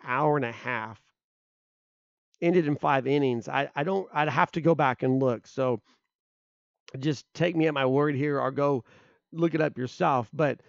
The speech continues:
I'm pretty confident Oklahoma sent more batters to the plate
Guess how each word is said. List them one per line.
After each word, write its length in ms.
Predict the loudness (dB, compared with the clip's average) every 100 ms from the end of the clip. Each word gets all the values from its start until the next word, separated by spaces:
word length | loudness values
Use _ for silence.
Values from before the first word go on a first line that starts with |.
| _ _ _ _ _ -4
I'm 160 | -4
pretty 340 | -2 -4 -2 -2
confident 960 | -2 -2 -2 -2 0 -2 -4 -14 -20 _ _ _ _ _ _ _ _ -2
Oklahoma 760 | -2 0 0 2 2 4 2
sent 360 | 0 0 0 0
more 380 | 0 2 2 0
batters 720 | -2 -4 -2 -2 -4 -6 -12 -6
to 120 | -4
the 120 | -4
plate 640 | -8 -8 -4 -2 -4 -8